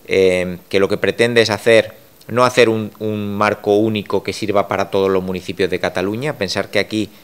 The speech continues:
todos los municipios de más de veinte mil habitantes han si-, lo han suscrito excepto dos, y seguramente que te, se deberá más a temas políticos que temas de, de calado, y lo que se trata que de ahí,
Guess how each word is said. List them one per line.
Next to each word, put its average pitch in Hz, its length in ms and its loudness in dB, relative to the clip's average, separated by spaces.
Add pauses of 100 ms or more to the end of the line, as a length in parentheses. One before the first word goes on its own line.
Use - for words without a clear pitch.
(260)
todos 123 220 6
los 120 100 6
municipios 110 400 -2
de 98 60 -2
más 98 160 -2
de 98 60 0
veinte 95 260 -4
mil 92 180 -4
habitantes 90 500 -4
han 92 120 -8
si-, 90 240 -8
lo 98 160 0
han 101 60 -2
suscrito 95 440 -6
excepto 92 400 -4
dos, 117 320 -4 (380)
y - 60 -10
seguramente 95 520 -2
que 90 100 -2
te, - 220 -6
se - 160 -6
deberá 92 240 0
más 98 220 0
a 90 80 -6
temas 95 220 -2
políticos 95 460 -2
que - 100 -12
temas 90 300 -4
de, 90 280 -4
de 95 160 -6
calado, 120 420 0 (460)
y 110 80 0
lo 107 100 6
que 98 100 0
se 104 120 0
trata 113 380 2
que 113 180 6
de 98 160 6
ahí, 120 380 4